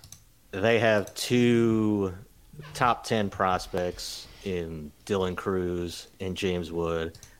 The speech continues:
They have another top one hundred guy in Brady House. They have some other pretty good prospects, I think, behind them too, but the depth is not near the level of the,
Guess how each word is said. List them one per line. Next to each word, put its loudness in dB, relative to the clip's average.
They 2
have 4
another 4
top 2
one 0
hundred -2
guy 0
in 2
Brady 2
House. 0
They 4
have 2
some -4
other 4
pretty -8
good 0
prospects, 0
I 0
think, 0
behind 2
them -2
too, 2
but 0
the -2
depth 2
is -4
not 0
near 0
the 2
level 2
of -10
the, -2